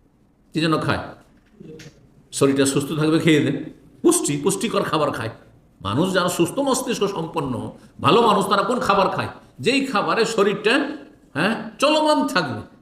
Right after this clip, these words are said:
শরীরটা বহাল থাকবে, আপন অবস্থা অন্তত থাকবে। আর উন্নতি নাও, কিন্তু তো শরীরটাকে তো সুস্থ রাখতে হবে, খেয়ে দেয়, সেই জন্য খায়। এটা একটা গরজ খাবার।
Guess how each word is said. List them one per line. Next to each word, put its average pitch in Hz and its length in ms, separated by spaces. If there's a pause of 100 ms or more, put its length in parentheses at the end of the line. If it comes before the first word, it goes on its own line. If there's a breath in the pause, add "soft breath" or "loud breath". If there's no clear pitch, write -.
(200)
শরীরটা 269 420
বহাল 247 320
থাকবে, 226 300
আপন 208 300
অবস্থা 269 360
অন্তত 220 400
থাকবে। 131 320
আর 247 100
উন্নতি 294 380
নাও, 220 200
কিন্তু 226 280
তো 233 380
শরীরটাকে 202 380
তো 214 100
সুস্থ 196 260
রাখতে 147 300
হবে, 147 440 (260 loud breath)
খেয়ে 190 140
দেয়, 220 100
সেই 311 160
জন্য 240 240
খায়। - 220
এটা 214 120
একটা 220 160
গরজ 202 300
খাবার। 180 240